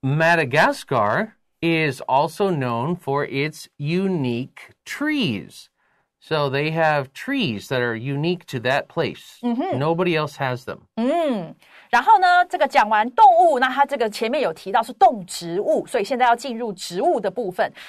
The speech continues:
Speaker 2: 所以就讲到说了，马达加斯加呢，也是 be known for，我们讲过很多次，这个片语就是指以什么著称，
Speaker 1: 嗯哼。
Speaker 2: for后面就接那个著称的东西啊，所以is also known for，它也以什么著名？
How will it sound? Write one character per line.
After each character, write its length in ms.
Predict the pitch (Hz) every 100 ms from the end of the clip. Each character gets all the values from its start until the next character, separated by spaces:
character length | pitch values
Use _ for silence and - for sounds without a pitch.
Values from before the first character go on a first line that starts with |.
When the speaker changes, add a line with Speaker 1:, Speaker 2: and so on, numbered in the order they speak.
| -
Speaker 2:
所 140 | - 294
以 20 |
就 140 | 320
讲 240 | - 190 185
到 160 | 233
说 180 | 226 226
了， 120 | 202
马 120 | 185
达 160 | 185 240
加 160 | 370 392
斯 140 | 381
加 220 | 381 381
呢， 80 | 392 392 - _ -
也 280 | 208 190 160
是 420 | - - 247 - _ -
be 300 | 302 294 294
known 360 | 294 359 381 392
for， 420 | - 359 294 165
我 80 | 180
们 140 | 175 180
讲 160 | 170
过 80 | 240
很 100 | 185
多 140 | 190
次， 180 | 190 214
这 140 | 196 339
个 160 | 208 -
片 280 | - 339 277
语 100 | 175
就 80 | 202
是 140 | 208
指 180 | 214 175
以 280 | - 208 247
什 320 | 349 - 185
么 180 | 156 156 175
著 240 | 330 214
称， 280 | - 233 233 - 147
Speaker 1:
嗯 180 | 147
哼。 0 |
Speaker 2:
for 260 | 135 330 254
后 140 | 320
面 100 | 269
就 100 | 247
接 220 | 240 254 247
那 80 |
个 80 | 220
著 240 | 202 294 208
称 160 | 220
的 100 | 208
东 220 | 180 180
西 240 | 180 170 160
啊， 160 | 202 170
所 120 | -
以 140 | 165 - - -
is 260 | 311 302
also 560 | - 302 427 427 320 240
known 240 | 214 214
for， 180 | 214 190 180
它 180 | 180
也 460 | 190 254 226 190 170
以 260 | 190 208 349
什 180 | - 156
么 120 | 170
著 240 | - 240
名？ 240 | 165 156